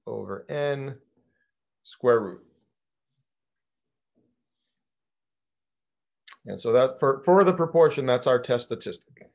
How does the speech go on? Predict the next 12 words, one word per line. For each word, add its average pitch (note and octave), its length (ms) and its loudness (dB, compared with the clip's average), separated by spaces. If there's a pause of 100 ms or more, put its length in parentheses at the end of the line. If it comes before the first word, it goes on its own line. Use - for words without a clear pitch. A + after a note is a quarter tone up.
(4000)
And C3+ 420 2 (260)
I'll D3 200 6
use D3 420 0 (140)
parentheses C3+ 1200 -4 (400)
in B2 160 -6
the A#2+ 80 -4
numerators B2 600 0
just D#3+ 180 -8
so D#3 160 6
Excel C3+ 440 2
does A#2+ 300 0
the A#2 160 -12